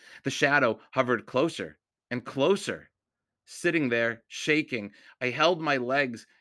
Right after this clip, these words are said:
and watched it grow as tall as a basketball hoop and wider than a billboard. It blocked out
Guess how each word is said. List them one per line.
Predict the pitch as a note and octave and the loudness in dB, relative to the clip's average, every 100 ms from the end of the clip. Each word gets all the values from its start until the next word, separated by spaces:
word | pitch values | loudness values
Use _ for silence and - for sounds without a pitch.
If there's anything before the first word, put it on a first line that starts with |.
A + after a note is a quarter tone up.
| - | -6
and | B2+ C3 | -4 2
watched | D#3+ F3 - | 4 4 0
it | C3+ - A2+ | -4 -4 -6
grow | B2+ C3+ E3+ D#3 | 0 2 6 6
as | A#2+ G#2+ | 4 0
tall | - - D#3 F3 E3+ | -10 -2 4 6 4
as | A#2+ | 2
a | |
basketball | G2+ F#2+ C#3 E3+ - B2+ A2+ A2 G#2 | -2 4 6 6 4 -2 2 2 2
hoop | A2 G2 | -2 -4
and | G2+ G#2 | -6 -6
wider | B2+ E3 F#3 C#3+ A2 | 0 4 6 6 2
than | A2 A2+ | 2 0
a | |
billboard. | G#2 C#3+ F3+ E3+ A#2+ F#2+ F2+ - - _ _ _ | 0 2 4 4 0 -4 -6 -10 -20 _ _ _
It | A#2+ A2+ | -6 2
blocked | C3+ D3 - | 4 4 6
out | C#3 C#3 | 6 6